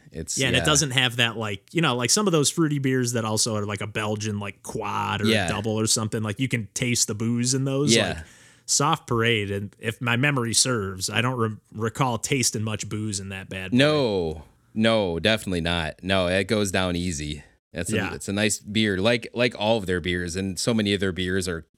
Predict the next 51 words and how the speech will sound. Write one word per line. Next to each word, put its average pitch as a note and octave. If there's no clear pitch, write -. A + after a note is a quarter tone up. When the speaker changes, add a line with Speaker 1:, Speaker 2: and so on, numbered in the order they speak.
Speaker 1:
like, F2+
kind A2+
of E2+
experimental, F2+
or E2
at D#2+
least G2+
they F2+
were F2+
in G2
those F#2
days. E2
Speaker 2:
Yeah, D#3+
Speaker 1:
You A2+
know? G#2+
Speaker 2:
yeah. A2
I, B2
Speaker 1:
Now A#2
Speaker 2:
I, A#2+
Speaker 1:
there's C#3
Speaker 2:
yeah, C3+
I A2+
Speaker 1:
tons C#3+
of F2+
Speaker 2:
haven't F2+
seen B2
Speaker 1:
microbrews, E2
so D#2
maybe F2+
less D#2+
so, D2
but D2+
Speaker 2:
I G#2
know G2+
it's -
hard, A#2
so C3+
hard A2+
to A2
even G#2
keep -
up. G2
Speaker 1:
Yeah. E2+
Speaker 2:
Well, B2+
not C3+
that A2+
I G#2
even G2+
try G2+
to, F2+
but F#2+